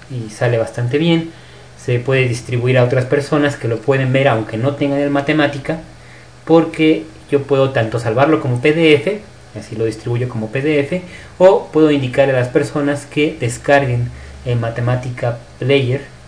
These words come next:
que es gratis, para que puedan ver el documento, aunque no puedan hacer cálculos, pero sí pueden ver el documento,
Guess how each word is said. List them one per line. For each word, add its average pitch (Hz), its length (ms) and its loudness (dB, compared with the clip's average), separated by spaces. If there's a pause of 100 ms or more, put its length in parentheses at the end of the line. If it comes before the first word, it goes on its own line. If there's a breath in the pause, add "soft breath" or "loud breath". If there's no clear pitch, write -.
(180)
que 110 300 -2
es 117 100 -4
gratis, 131 520 2 (580 loud breath)
para 117 180 -2
que - 80 -6
puedan 127 420 0
ver 120 280 2
el 127 160 -2
documento, 143 600 0 (200)
aunque 107 200 -6
no 120 120 -4
puedan 123 240 0
hacer - 160 -2
cálculos, 143 400 0
pero 127 120 -2
sí - 140 -8
pueden 123 220 0
ver 120 80 2
el 113 100 0
documento, 120 580 -2